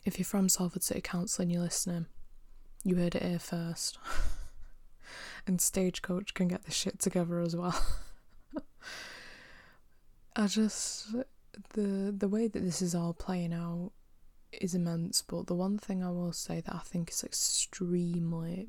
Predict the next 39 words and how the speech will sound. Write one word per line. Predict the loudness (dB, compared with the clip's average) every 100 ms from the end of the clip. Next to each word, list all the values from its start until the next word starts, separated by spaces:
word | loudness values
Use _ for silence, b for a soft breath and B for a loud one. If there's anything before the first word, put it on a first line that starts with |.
| -8
positive | -4 -4 -4 -6 -6 -6 -6 -6
to | -6
come | 0 0 0
from | -2
all | -2 -2
of | -4
this | -6 -8
fucking | -8 -8 -8 -8 -8 -8
tragedy, | -6 -6 -8 -8 -8 -6 -6 -8 -10 b b b b b b b b -14 -16 -16 -16 -18 -18 -16 -2
because | 0 2 2
it | 2
is | 0
a | -2
tragedy, | -4 -4 -6 -4 -2
it's | -2 -2
like | -4 -2
the | 0
line | 0 0
from | 0 0
the | 0
Joker | 0 0 0 -2 -6
film, | -4 -4 -4 -6 -8 -16 -14 -6
"I | 0
used | 0 0
to | -2
think | -2 0
my | 0
life | 0 0 -2 -4
was | -2 -2
a | -2 -6 -4
tragedy, | -2 0 -2 -2 0 0 0 -2 -2
but | -2 -2 -4 -10 -16 -10 0
then | 2
I |
realised | 4 2 2 2 0 -2 -4
it's | -4 -4
a | -6
comedy." | -4 -2 -2 0
<laughs> | -2